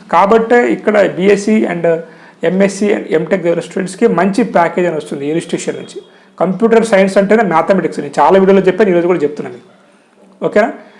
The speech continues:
ఇక్కడ మీరు చూసుకోండి, ఇక్కడ వచ్చేటువంటి కంపెనీస్ కూడా మీరు చూసుకోండి. ఇక్కడ Genpact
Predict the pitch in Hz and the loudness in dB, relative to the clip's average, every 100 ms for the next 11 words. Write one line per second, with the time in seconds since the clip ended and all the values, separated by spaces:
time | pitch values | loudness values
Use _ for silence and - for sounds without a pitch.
0 | - - 208 226 214 190 214 - 220 247 | -14 -4 2 4 4 4 2 2 2 2
1 | 220 202 190 202 185 208 226 220 214 202 | 0 -2 -2 0 0 0 -2 -2 0 -2
2 | 220 247 214 220 165 160 165 - 170 143 | 0 0 2 2 2 0 -4 -6 -6 -6
3 | 160 - - - 160 180 180 175 - | -8 -8 -10 -2 0 0 0 0 -2